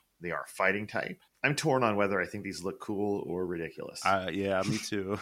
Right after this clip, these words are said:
Speaker 2: <laughs>
Speaker 1: Part of me loves them. Part of me is like, "Mm, it's like a Tribble
Speaker 2: I, I
Speaker 1: with
Speaker 2: did have a
Speaker 1: some
Speaker 2: Mankey,
Speaker 1: limbs."
Speaker 2: but I never used it because, I mean, I, we talked about this, Eric, but I, I, I didn't really use any fighting Pokemon. They didn't seem like they'd be that good.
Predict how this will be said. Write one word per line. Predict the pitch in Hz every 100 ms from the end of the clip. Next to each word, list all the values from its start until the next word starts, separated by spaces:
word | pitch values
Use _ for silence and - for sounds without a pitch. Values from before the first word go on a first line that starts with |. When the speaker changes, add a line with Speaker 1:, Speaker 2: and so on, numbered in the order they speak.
| -
Speaker 2:
<laughs> | 147 - 147 - 135 - - - - -
Speaker 1:
Part | 120
of | 135
me | 127
loves | 120 131 127
them. | 139 135 - -
Part | 123 117
of |
me | 117 110
is | 107 95
like, | 98 87 - - - 95
"Mm, | 101 101
it's | 104
like | 110
a | 95
Tribble | - 120 107 110 107 101 90 _ -
Speaker 2:
I, | 156 214 -
I | -
Speaker 1:
with |
Speaker 2:
did | 262 262
have | 247
a | 202
Speaker 1:
some | 202
Speaker 2:
Mankey, | 214 143
Speaker 1:
limbs." | 147 123
Speaker 2:
but | 117 107 -
I | - 131
never | 160 160
used | 147 156 143 110
it | 87
because, | 104 - 110 98 - - _ -
I | 131
mean, | 147
I, | 120 117 - -
we | - 220
talked | - 110 -
about | 101 101
this, | 104 95 -
Eric, | 95 98 -
but | 101 95 87 - _ -
I, | - -
I, | 185 - 156
I | 180 190 - _ -
didn't | 196 240
really | 208 180 160
use | 123 113 139 143
any | 127 113
fighting | 107 117 117 113
Pokemon. | - 104 104 123 123 123
They |
didn't | 110 101
seem | - 120
like | 110 110
they'd | 98
be | 110
that | 95 -
good. | 104 101 107 -